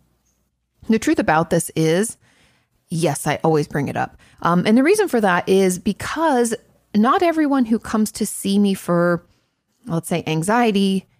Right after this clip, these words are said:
ends up only having anxiety. A lot of people have issues with food and just don't know how to talk about it, or there's lots of shame or embarrassment associated with it, especially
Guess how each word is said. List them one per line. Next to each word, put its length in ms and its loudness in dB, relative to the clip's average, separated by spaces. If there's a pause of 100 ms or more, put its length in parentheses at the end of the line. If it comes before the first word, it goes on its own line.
(120)
ends 200 2
up 140 0
only 280 2
having 380 -2
anxiety. 520 -6
A 100 -4
lot 260 0
of 120 -4
people 240 -4
have 120 -2
issues 220 -4
with 100 -6
food 240 -4
and 120 -6
just 120 -8
don't 140 -4
know 80 -2
how 140 -2
to 80 -2
talk 260 -4
about 240 0
it, 80 0
or 80 0
there's 180 -4
lots 160 -4
of 60 -8
shame 400 0
or 80 0
embarrassment 560 -2
associated 580 0
with 200 -2
it, 100 -4
especially 640 -2